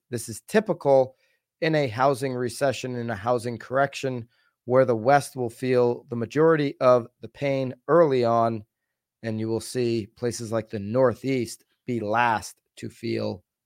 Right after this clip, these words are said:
that pain. I talked about it on I believe on the real word, maybe a little bit here, where I think that what the Northeast needs to, uh, worry about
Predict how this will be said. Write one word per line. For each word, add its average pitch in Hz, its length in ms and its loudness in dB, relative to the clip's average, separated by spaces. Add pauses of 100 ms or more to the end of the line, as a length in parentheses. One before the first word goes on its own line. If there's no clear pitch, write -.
(120)
that 101 300 -2 (200)
pain. 110 420 -4 (140)
I 113 120 -8
talked 123 280 -6
about 117 180 -2
it 113 100 -6
on 113 240 -4 (720)
I - 40 -20
believe 262 180 -6
on 139 120 -2
the 104 80 -2
real 139 260 6
word, 107 320 4 (460)
maybe 180 200 2
a 110 80 4
little 135 160 4
bit 107 160 -2
here, 117 340 0
where 107 340 0 (920)
I 120 60 -4
think 127 200 -2
that 113 220 0
what 123 140 -2
the 120 60 0
Northeast 123 560 0
needs 117 200 -6
to, 101 140 -12 (120)
uh, 107 220 -4 (180)
worry 117 280 2
about 110 340 0